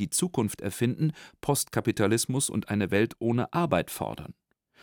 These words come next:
So bleibt erst einmal nur die abstrakte Artikulation von gemeinsam geteilter Menschenwürde und universal geltenden Menschenrechten. Wenn Würde und Rechte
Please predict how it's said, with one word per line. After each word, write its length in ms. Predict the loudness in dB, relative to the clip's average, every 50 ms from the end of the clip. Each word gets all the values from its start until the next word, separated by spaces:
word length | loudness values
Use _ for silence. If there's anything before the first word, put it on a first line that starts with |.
| -20 -20 -20 _ _ _
So 200 | -2 2 2 2
bleibt 360 | 4 4 4 4 4 2 0
erst 300 | 0 -2 -2 -2 -2 -2
einmal 300 | 0 2 2 4 4 4
nur 240 | 4 4 4 4 2
die 160 | 2 0 -2
abstrakte 640 | -2 -2 -4 -4 -8 -4 -2 -2 -2 0 0 -2 0 0
Artikulation 840 | 0 0 0 -2 -2 0 2 2 2 2 0 0 2 2 2 2 2
von 180 | 2 0 0
gemeinsam 520 | 2 2 2 4 4 4 4 4 2 0 0
geteilter 480 | -2 -4 -2 0 0 0 0 0 0
Menschenwürde 800 | 2 2 2 2 2 2 0 -2 0 2 2 2 4 4 4 2 0 0 -4 0
und 340 | 2 4 4 4 2 -2 0
universal 640 | 0 2 2 2 2 2 2 4 4 6 4 4 4
geltenden 480 | 4 2 2 2 2 0 0 2 2
Menschenrechten. 800 | 2 2 0 0 -4 -8 -12 -12 -14 -14 -16 -16 -20 -20 -20 -20 _ _ _ _ _ _ _ _ _ _
Wenn 260 | 2 4 4 4 6
Würde 340 | 6 6 6 6 4 2 2 0
und 180 | 0 0 2 2
Rechte 440 | 2 2 2 0 0 0 0 0